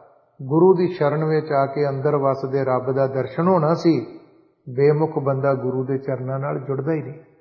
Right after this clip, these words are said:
ਜਿਵੇਂ ਮਿਰਗ ਨੂੰ ਇਸ ਗੱਲ ਦਾ ਨਹੀਂ ਪਤਾ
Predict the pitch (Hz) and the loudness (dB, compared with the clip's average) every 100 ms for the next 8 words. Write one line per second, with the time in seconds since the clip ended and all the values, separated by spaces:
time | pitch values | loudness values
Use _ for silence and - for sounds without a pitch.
0 | _ _ _ _ _ - 131 139 135 170 | _ _ _ _ _ -8 -2 0 0 -4
1 | - - _ _ _ _ _ - 139 139 | -14 -20 _ _ _ _ _ -10 -2 4
2 | 170 170 196 196 190 170 170 147 147 143 | 4 6 6 8 6 4 2 0 0 0
3 | 139 147 143 131 139 | -2 -4 -6 -4 -2